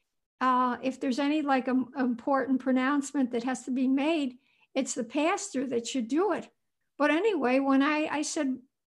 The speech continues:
I explained what he said and why. And I said, "You know, I grew up back in the nineteen fifties, and a pastor, he was the person that was in charge.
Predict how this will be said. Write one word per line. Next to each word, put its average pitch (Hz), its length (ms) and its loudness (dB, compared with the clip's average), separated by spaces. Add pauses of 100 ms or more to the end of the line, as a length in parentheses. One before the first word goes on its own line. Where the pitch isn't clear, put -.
(220)
I 294 300 -2
explained 311 640 -2
what 269 160 0
he 294 120 0
said 285 440 0
and 247 240 0
why. 277 440 2 (800)
And 330 160 0
I 320 80 2
said, 311 320 0
"You 302 140 2
know, 302 400 0
I 370 200 2
grew 285 220 0
up 254 160 -2
back 294 220 0
in 277 80 -4
the 277 80 4
nineteen 262 560 2
fifties, 254 560 -6 (120)
and 262 120 0
a 240 60 -4
pastor, 311 920 -2 (760)
he 381 220 6
was 339 220 0
the 302 100 -2
person 262 540 0
that 240 160 -4
was 247 160 0
in 240 180 2
charge. 240 880 -4